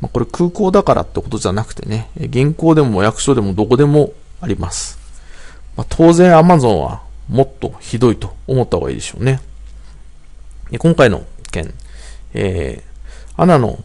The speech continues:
プレミアムエコノミーでビジネスクラスのチェックインカウンターを使えるか、正しいことを知ってるのはビジネスクラスのチェックインカウンターの係員と。で、これね、えー、当然エコノミーとかね、あるいは手荷物ドロップの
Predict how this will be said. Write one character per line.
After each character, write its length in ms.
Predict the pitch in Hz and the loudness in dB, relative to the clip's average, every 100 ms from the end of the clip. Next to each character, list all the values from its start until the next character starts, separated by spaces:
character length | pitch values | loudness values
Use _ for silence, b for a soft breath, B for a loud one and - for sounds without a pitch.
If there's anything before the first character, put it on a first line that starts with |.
| - | 0
プ 80 | |
レ 80 | 123 | 2
ミ 160 | 135 139 | 6 6
ア 60 | |
ム 100 | 135 | 6
エ 60 | 131 | 4
コ 100 | 139 | 4
ノ 100 | 139 | 4
ミ 140 | 139 | 4
ー 20 | 107 | 2
で 80 | |
ビ 140 | 95 110 | 0 2
ジ 80 | 127 | 2
ネ 80 | |
ス 80 | 139 | 2
ク 80 | 151 | 4
ラ 80 | 147 | 2
ス 80 | 139 | 2
の 140 | 107 | 0
チ 120 | - | -2
ェ 20 | 101 | -4
ッ 60 | |
ク 120 | - | 0
イ 40 | 120 | 0
ン 60 | |
カ 140 | 113 120 | 2 2
ウ 80 | 123 | 2
ン 40 | |
タ 100 | - | 0
ー 20 | |
を 60 | - | -4
使 220 | - 131 | -2 2
え 60 | 120 | 2
る 60 | |
か、 180 | - - - - - - - | 0 -10 -12 -20 -20 -14 -2
正 260 | 131 151 | 2 2
し 120 | - 190 | 4 0
い 40 | |
こ 140 | 143 | 0
と 140 | - - | -2 -4
を 40 | |
知 100 | - | -8
っ 20 | - | -6
て 160 | - | -2
る 120 | 117 | 0
の 100 | 107 | 2
は 280 | 101 120 - B B B B | 4 4 4 B B B B
ビ 120 | 131 | 0
ジ 80 | 135 | 4
ネ 100 | 156 | 4
ス 100 | - | 4
ク 80 | 160 | 2
ラ 100 | 151 | 2
ス 100 | 131 | 2
の 100 | 101 | -2
チ 120 | 113 | -4
ェ 60 | - | -2
ッ 20 | |
ク 80 | 117 | -2
イ 40 | |
ン 60 | 110 | 0
カ 120 | 113 | 0
ウ 80 | 113 | 0
ン 40 | |
タ 80 | - | -2
ー 20 | |
の 80 | - | -6
係 340 | 107 - 107 | -4 0 2
員 100 | 98 | 0
と。 200 | - - - - b b b b | -4 -12 -16 -18 b b b b
で、 60 | 135 | 2
こ 80 | 156 | 4
れ 100 | 156 | 6
ね、 320 | 160 143 - | 4 0 -4
え 140 | 139 107 | -6 -6
ー、 40 | - | -2
当 160 | 151 | 0
然 400 | 156 165 156 147 - | 4 4 4 0 -6
エ 80 | 127 | -2
コ 140 | 160 | 2
ノ 100 | 160 | 4
ミ 160 | 156 139 | 4 2
ー 20 | |
と 120 | - | 0
か 120 | - | -6
ね、 320 | 69 104 107 117 | -4 -2 -2 -4
あ 100 | - | 0
る 80 | 135 | 2
い 20 | |
は 100 | 113 | 4
手 120 | 131 | 4
荷 80 | 120 | 2
物 280 | 123 120 110 | 2 0 2
ド 80 | 107 | 4
ロ 100 | 117 | 4
ッ 20 | |
プ 180 | - 104 | 2 -6
の 240 | 87 65 | -4 -6